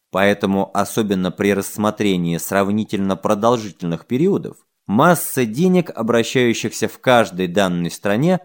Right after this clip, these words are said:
обнаруживает гораздо более постоянный средний уровень и гораздо менее значительные отклонения от этого среднего уровня, чем можно было бы ожидать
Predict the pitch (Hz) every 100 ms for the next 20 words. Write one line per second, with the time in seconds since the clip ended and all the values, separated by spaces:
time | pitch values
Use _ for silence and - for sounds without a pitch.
0 | _ - 110 107 127 170 151 147 131 113
1 | 131 151 127 143 147 147 160 113 92 -
2 | 101 - 117 117 107 92 90 87 98 101
3 | 87 92 98 165 165 82 76 _ - 113
4 | 107 123 127 107 131 139 147 117 92 90
5 | 87 107 104 104 - 95 95 92 - 110
6 | 110 98 92 90 - 110 - 123 107 92
7 | 85 - 95 87 90 107 - 120 82 73
8 | - _ _ - - 143 143 - 131 175
9 | 156 123 120 135 123 104 98 92 120 180
10 | 175